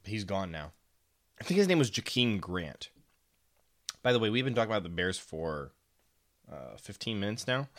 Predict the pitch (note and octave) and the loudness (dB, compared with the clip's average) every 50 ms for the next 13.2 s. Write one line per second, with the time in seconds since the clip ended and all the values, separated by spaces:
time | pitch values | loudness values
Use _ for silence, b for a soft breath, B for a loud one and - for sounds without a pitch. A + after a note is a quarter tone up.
0 | - - C#3 - - - - - - B B B B B B B B - A2 A2 | -12 -12 -12 -12 -12 -18 -20 -20 -18 B B B B B B B B 2 4 6
1 | G#2+ A2 A#2 C3 D3 C#3 D3+ F3 G#3+ A#3+ A#3+ A3 E3 B2+ - B2+ A#2+ A#2+ G#2+ F#2+ | 8 8 8 8 8 10 10 10 10 8 6 6 4 4 4 4 4 4 2 -2
2 | D#2 C2 - B B B B B B B - A2+ B2 C3 E3 G#3+ A#3+ F3+ C#3+ D#3 | -6 -6 -10 B B B B B B B -2 0 4 6 6 6 6 6 6 6
3 | E3 E3 C3+ A#2 G#2+ F#2+ F#2 E2+ F#2 F2+ F2+ F2+ C2+ E2 F2+ F#2+ F#2+ F#2+ F2+ E2 | 6 6 6 4 4 4 0 -2 0 0 0 0 -2 -4 -4 -2 -2 -2 -2 -6
4 | F2 D#2 D2+ F2 F#2 G2+ - E2 C#2+ C#2+ D2 - _ _ - F#2 F2+ E2 - - | -8 -6 -4 -4 -4 -4 -6 -10 -10 -10 -10 -12 _ _ -4 -4 -4 -4 -4 -8
5 | _ _ _ _ _ _ _ _ _ - - A2 - - A2 G2+ F2 - - - | _ _ _ _ _ _ _ _ _ -10 -8 -6 -4 -4 -4 -4 -4 -6 -8 -6
6 | - F#2+ F2+ E2+ E2 D#2+ D2+ C#2+ A#1 - _ _ _ _ - F#2+ G2+ G2+ - - | -4 -4 -2 -2 -2 -4 -6 -8 -10 -16 _ _ _ _ -8 -6 -6 -6 -6 -6
7 | F2 G#2 G#2 F2+ F#2+ F2+ - - - - - G2 F2+ F2 E2 - - E2+ D#2+ D2+ | -6 -6 -4 -4 -6 -6 -6 -8 -8 -4 -2 0 0 0 0 -2 -6 -8 -8 -8
8 | D#2 D2+ D2+ D2 - - D#2+ D2+ D#2 D2+ D2 C#2+ C#2 B1+ _ _ b b b b | -8 -10 -10 -12 -8 -6 -6 -4 -4 -4 -6 -8 -10 -12 _ _ b b b b
9 | b b b b b b b b b b b b b _ - _ _ _ - D2 | b b b b b b b b b b b b b _ -20 _ _ _ -6 -6
10 | D#2 F2 E2 E2 E2 D#2+ - _ - F#2 F#2 G2 G#2 A2+ A2+ G#2 - - F#2+ F#2 | -4 -4 -6 -8 -10 -12 -16 _ -14 -12 -6 -2 0 0 0 -2 -2 -8 -8 -8
11 | G2+ G2 F#2 - F2 E2+ F#2+ F#2 F2+ F2 E2 E2+ E2 D#2+ D2+ E2+ E2 D#2+ D#2 D2+ | -8 -8 -10 -10 -8 -4 -4 -2 -2 -4 -4 -6 -8 -8 -8 -8 -8 -8 -8 -10
12 | D2 C#2 - _ _ _ _ _ _ _ _ _ - E2 E2+ D#2+ D#2 D2+ C#2+ - | -12 -14 -16 _ _ _ _ _ _ _ _ _ -10 -8 -6 -6 -6 -6 -8 -10
13 | - D#2 E2 D#2+ | -10 -10 -10 -10